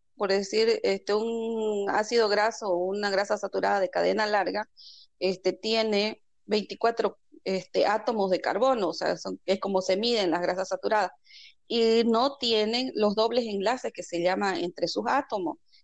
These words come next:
La, los ac-, los ácidos de cadena media sí tienen, tienen estos enlaces y solamente, y las cadenas van, el más largo tiene doce, doce cadenas de átomos.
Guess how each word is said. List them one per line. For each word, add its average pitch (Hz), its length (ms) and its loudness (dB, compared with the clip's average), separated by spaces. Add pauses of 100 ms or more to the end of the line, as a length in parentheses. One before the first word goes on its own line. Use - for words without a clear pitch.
(100)
La, 208 260 2
los 202 160 4
ac-, 202 220 -2
los 214 160 0
ácidos 240 280 2
de 214 120 2
cadena 202 340 0
media 226 340 0
sí 240 240 -10
tienen, 262 440 0 (380)
tienen 247 340 2
estos 220 320 0
enlaces 196 560 0 (480)
y 226 140 -2
solamente, 254 560 2
y 233 40 2
las 220 140 2
cadenas 226 500 2
van, 226 340 0
el 214 140 4
más 240 160 0
largo 233 280 0
tiene 214 280 -4
doce, 190 480 -2
doce 208 240 -6
cadenas 185 440 0
de 175 120 0
átomos. 196 480 -4